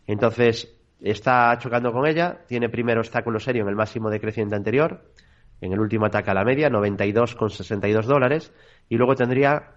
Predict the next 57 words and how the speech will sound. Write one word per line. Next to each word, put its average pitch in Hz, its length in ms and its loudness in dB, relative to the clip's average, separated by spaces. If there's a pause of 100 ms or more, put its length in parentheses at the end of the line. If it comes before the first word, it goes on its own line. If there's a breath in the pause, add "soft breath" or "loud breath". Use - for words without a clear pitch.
el 104 180 -6
máximo 120 420 -2
de 117 120 2
agosto, 143 680 -2
ciento 131 320 -2
tres 127 240 -4
cero 113 180 0
tres. 92 320 -6 (460 soft breath)
Bueno, 127 220 2
pues - 160 -10
ahí 123 140 2
está 127 160 -2
un 120 60 -2
poco 104 200 -2
la 90 100 -2
clave, 90 300 -2
¿no? 117 160 -10
Entre 98 320 -6
los 98 420 -4 (380)
noventa 110 640 2
y 110 160 0
dos 131 180 0
sesenta 123 300 -2
y 117 60 2
dos 98 280 0 (420 soft breath)
y 107 120 -4
los 104 220 0
ciento 120 1040 2 (200)
tres 123 240 -2
cero 123 160 0
tres 139 280 -2
hay 123 160 2
una 117 160 2
banda 117 240 2
ahí 120 100 2
de 117 140 2
zona 120 200 -2
de 110 60 2
resistencia 131 760 -2 (460 soft breath)
que 113 120 -2
lo 110 80 4
normal 113 340 2
es 123 140 -4
que 127 100 -4
le 117 140 0
cueste 156 580 0
y 110 100 -8
de 110 120 0
momento 117 320 2
le 120 80 0
está 113 180 -2
costando 117 340 -4
y 120 60 -2
no 101 140 -2
puede 98 180 -2
con 95 180 -4
ella. 85 220 -6